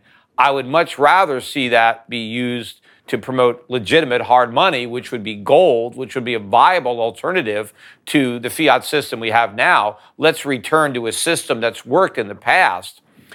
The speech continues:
uh, not one that's probably gonna fail in, in the future.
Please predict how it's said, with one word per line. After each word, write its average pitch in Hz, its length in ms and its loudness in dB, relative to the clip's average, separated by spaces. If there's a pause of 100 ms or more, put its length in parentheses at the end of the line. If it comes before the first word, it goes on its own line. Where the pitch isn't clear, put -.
(100)
uh, 127 200 2
not 139 360 2
one 123 260 0
that's 110 200 -8
probably 127 440 2
gonna 110 180 -6
fail 135 520 2 (360)
in, 127 260 -2
in 127 180 -6
the 113 100 -4
future. 143 540 -2